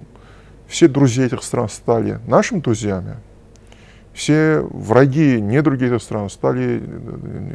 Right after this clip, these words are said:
недругами, врагами и для нас тоже. В плане Израиля, то, что сейчас происходит между Баку и Тегераном, ясно. Мы видели, как ам,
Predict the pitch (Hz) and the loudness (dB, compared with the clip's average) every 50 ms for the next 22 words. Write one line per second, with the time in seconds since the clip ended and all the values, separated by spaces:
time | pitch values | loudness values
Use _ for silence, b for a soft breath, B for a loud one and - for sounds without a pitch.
0 | - - - 104 110 127 131 131 120 110 107 101 101 101 98 98 101 104 110 101 | -12 -12 -8 -4 -2 0 2 2 0 0 -2 -4 -4 -6 -8 -8 -6 -4 -4 -2
1 | 110 123 117 117 113 113 - - - - 110 107 - - - - - 143 - 110 | -2 -4 -4 -6 -6 -8 -10 -12 -12 -12 -12 -12 -12 -14 -16 -16 -16 -16 -14 -10
2 | - 117 110 113 113 - - - - - - - - - B B B B B B | -8 -8 -8 -8 -10 -12 -12 -16 -16 -16 -18 -20 -20 -20 B B B B B B
3 | B B B B B B - - - - 127 160 175 175 147 156 160 160 156 156 | B B B B B B -20 -6 2 6 6 8 8 8 6 8 8 8 8 8
4 | 156 156 151 147 143 127 - - - - 123 127 123 - - 135 120 120 113 - | 8 6 6 4 4 2 -4 -12 -4 0 0 0 0 0 0 2 2 2 0 0
5 | - 120 - - - 113 104 - - 120 104 110 107 107 104 - 123 107 101 - | -4 -4 -4 -2 -4 -4 -4 -2 -4 -4 -4 -4 -8 -8 -8 -8 -6 -6 -4 -4
6 | 110 - 113 101 113 110 113 107 107 98 98 95 95 98 101 - - 135 131 143 | -4 -6 -6 -6 -6 -6 -6 -6 -8 -8 -8 -8 -8 -10 -10 -12 -14 -14 -14 -14
7 | - b b b b b b b b - 101 101 113 120 117 117 113 - - 117 | -16 b b b b b b b b -4 -2 0 0 0 0 -2 -2 -2 -2 -4
8 | 107 - - - - b b b b b b b b b - - 104 98 98 101 | -4 -4 -8 -20 -20 b b b b b b b b b -6 -2 0 2 2 2
9 | 98 101 101 101 101 101 101 101 101 104 110 113 | 2 0 0 -2 -2 -4 -4 -6 -8 -8 -10 -12